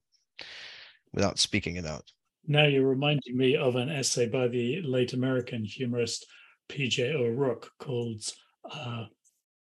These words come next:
Speaker 2: uh, Ferrari Refutes the Decline of the West.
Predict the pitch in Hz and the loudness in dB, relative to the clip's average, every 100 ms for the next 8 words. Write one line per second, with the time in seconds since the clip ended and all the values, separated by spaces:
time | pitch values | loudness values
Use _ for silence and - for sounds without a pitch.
0 | _ _ 392 - 190 117 117 104 - 147 | _ _ -16 -12 -10 -8 -10 -10 0 4
1 | 139 147 135 123 113 _ 127 117 - 156 | 6 6 6 4 2 _ 0 0 0 0
2 | 156 - 117 120 - 143 127 117 107 110 | 0 -2 -2 -4 -2 0 2 0 -2 0
3 | 117 98 - | 0 0 -6